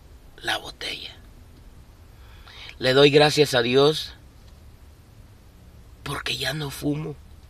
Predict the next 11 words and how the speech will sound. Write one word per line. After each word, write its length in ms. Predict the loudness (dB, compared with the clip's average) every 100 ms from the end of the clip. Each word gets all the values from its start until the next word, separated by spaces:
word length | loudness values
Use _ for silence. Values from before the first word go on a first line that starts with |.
| -20 -20 -20 -20 -20 -20 -20 -20 -20 -20 -20 -20 -20 -16 -14 -12 2
Ya 180 | 4 6
no 140 | 4
tengo 500 | 2 6 6 6 8
necesidad 800 | 10 10 6 4 6 12 12 12
de 100 | 10
meterme 580 | 6 6 10 12 12 10
ese 200 | 10 8
cigarro 460 | 8 12 12 12 12
en 80 |
la 80 | 12
boca 500 | 12 12 12 12 10